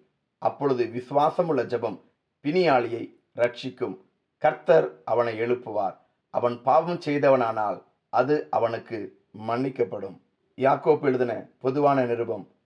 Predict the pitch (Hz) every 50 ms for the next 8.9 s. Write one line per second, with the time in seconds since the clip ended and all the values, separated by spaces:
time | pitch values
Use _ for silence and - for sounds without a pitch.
0 | _ _ - 123 151 170 165 160 135 123 113 113 104 110 113 113 113 110 107 95
1 | - _ _ _ _ _ _ _ - 117 117 120 120 120 127 135 139 131 135 139
2 | 127 - - _ _ _ _ _ - 113 120 127 127 127 139 143 139 147 143 123
3 | 113 - - 107 107 98 95 90 - _ _ _ _ _ _ _ _ - 117 123
4 | 143 160 175 185 190 185 185 180 175 - - - 127 127 - 143 143 147 - 147
5 | 127 127 123 117 113 - 117 113 110 104 - - 101 95 90 - _ _ _ _
6 | _ _ - - 127 147 160 170 170 180 170 - - - - 123 139 160 180 180
7 | 175 160 147 135 131 120 120 113 107 101 95 - _ _ _ _ _ - - 123
8 | 143 160 185 190 185 - - 143 135 127 - 131 117 107 - - _